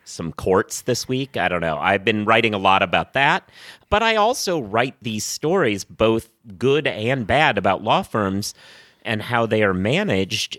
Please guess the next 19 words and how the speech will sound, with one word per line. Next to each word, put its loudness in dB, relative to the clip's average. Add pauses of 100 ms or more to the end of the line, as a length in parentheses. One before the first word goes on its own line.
(120)
because -4
I -2
feel -6
like -6
it's -8
valuable -2
to -6
the -6
industry -2
as 0
a -2
whole 2
to -8
see -4
how 2
both 0
bad 2
and -2 (380)
good 4